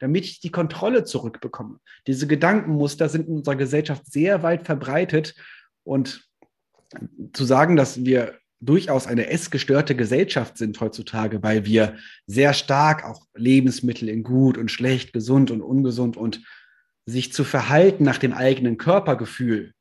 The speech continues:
seinem Bewegungsdrang zu vertrauen, Ruhe genießen zu können, das fällt vielen durchaus schwer.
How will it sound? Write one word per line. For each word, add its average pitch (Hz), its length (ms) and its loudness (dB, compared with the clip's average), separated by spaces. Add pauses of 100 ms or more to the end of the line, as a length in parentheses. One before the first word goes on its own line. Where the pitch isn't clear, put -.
(380)
seinem 107 200 -8
Bewegungsdrang 139 1080 4
zu - 140 -12
vertrauen, 127 880 2 (280)
Ruhe 175 640 4 (100)
genießen 160 600 2
zu 147 160 -10
können, 127 480 4 (260)
das - 220 -10
fällt 180 240 0
vielen 190 320 -4
durchaus 165 320 -8
schwer. 180 260 -14